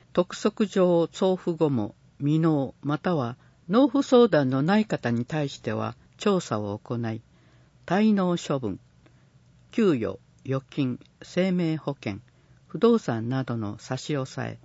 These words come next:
による市税の徴収を強化しています。また、長期高額の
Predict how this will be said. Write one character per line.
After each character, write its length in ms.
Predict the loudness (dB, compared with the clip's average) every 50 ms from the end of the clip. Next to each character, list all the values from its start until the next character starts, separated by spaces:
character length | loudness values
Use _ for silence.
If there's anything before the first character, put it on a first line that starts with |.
| _ _ _ _ _ _ _ _ _ _ _ _ -2
に 160 | 0 2 2
よ 160 | 2 0 0
る 200 | -2 -2 -4 -4 -8 _ -20 -20 _ _ _ _ _ -18
市 200 | -8 -6 -4 2
税 280 | 4 4 6 6 4
の 260 | 4 2 2 0 -2
徴 260 | -4 -2 0 0 0 0
収 260 | -2 -4 -4 -2 0
を 240 | 2 2 0 0 -2
強 200 | 0 0 0 0
化 220 | 0 -2 -4 -6 -6
し 100 | -8 -6
て 140 | -6 -4 -4
い 80 | -2
ま 160 | -4 -4 -6
す。 220 | -6 -10 -16 -20 _ _ _ -20 -20 _ _ _ _ _
ま 180 | -8 -6 -6 -6
た、 240 | -6 -6 -8 -8 -10 _ _ _ _ _ _ _ _ _ _ _ _ 2
長 220 | 4 4 4 4
期 260 | 2 -2 -6 -8 -8 -10 _ _ _
高 260 | 0 4 4 4 6
額 320 | 4 2 0 2 0 0
の 200 | 0 0 0 -2